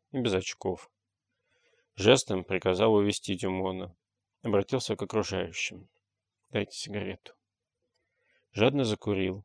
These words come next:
потом вдруг тоном повыше. «Вы все свободны».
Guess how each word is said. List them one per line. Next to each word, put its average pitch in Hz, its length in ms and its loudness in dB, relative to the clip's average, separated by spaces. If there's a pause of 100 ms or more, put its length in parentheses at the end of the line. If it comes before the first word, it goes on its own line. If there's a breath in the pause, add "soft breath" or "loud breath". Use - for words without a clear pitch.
(120)
потом 131 320 0
вдруг 127 260 0
тоном 113 300 0
повыше. 95 640 2 (640)
«Вы 123 100 6
все 139 200 4
свободны». 113 680 4